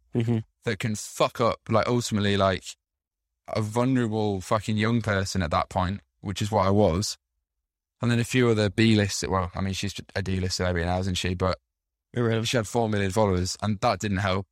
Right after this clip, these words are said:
Speaker 2: Um, this was, so, so that happened as well. But then, then the Trading Standards thing, yeah, anyway, so the reason I'm saying twelve million website visits, et cetera, it turned out a hundred people had reported the business to Trading Standards over the past six months or whatever.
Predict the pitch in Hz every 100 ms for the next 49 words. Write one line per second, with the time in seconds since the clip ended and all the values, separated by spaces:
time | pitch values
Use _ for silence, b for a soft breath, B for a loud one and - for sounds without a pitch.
0 | _ - 107 107 107 104 113 117 110 -
1 | _ _ _ - - - 117 139 131 127
2 | 113 113 104 113 110 139 139 - 156 143
3 | 117 113 110 104 - 107 104 98 - _
4 | _ _ _ _ _ _ _ _ _ _
5 | - 156 139 110 117 139 156 139 123 135
6 | 120 131 123 117 113 113 107 104 101 98
7 | 95 101 104 85 - 147 135 127 110 82
8 | - 131 127 113 - 117 104 104 98 101
9 | 113 110 95 98 101 98 98 98 107 101
10 | 92 98 92 90 - 101 98 95 98 92
11 | - 90 98 92 85 90 90 92